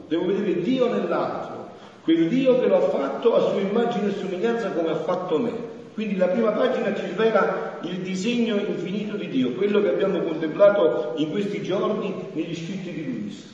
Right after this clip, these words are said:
Vi ho detto che Gesù negli scritti di Luisa chiama l'uomo "il mio amato gioiello", intessuto nell'amore, fatto solo per amore, in ogni nervo, in ogni cellula c'è solo amore,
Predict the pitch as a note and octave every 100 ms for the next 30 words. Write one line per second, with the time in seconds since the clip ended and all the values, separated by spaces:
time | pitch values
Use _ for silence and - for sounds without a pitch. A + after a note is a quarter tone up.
0 | - - - - E3 A3 G3+ F#3 F#3 -
1 | G3+ G3 F3+ - - F#3 F#3 G#3+ G3 F3+
2 | F#3+ F3+ D#3+ G#3+ G#3 - F3 E3 D#3 D3+
3 | D#3 F3+ G3 F3+ C#3 C3 C#3+ E3 F#3 F3+
4 | D#3+ - D3 D3+ C3+ - - - - -
5 | - - - - - - D#3+ E3+ E3+ F3
6 | - - G#3 G3+ - F3+ E3 F#3 - D#3
7 | D3 - - A2+ G#2 - - - F3+ F3+
8 | F3+ F3+ F3 G#3 G#3 G3 G3+ F3 D#3+ C3
9 | A2+ A2 C3 F3+ F#3 F#3 F3 D#3+ D3 D#3
10 | F#3 F#3 - G#3+ G#3 G#3 G3 F3 F3+ E3
11 | - G#3 G3+ E3 C#3 A#2+ G#2+ G2+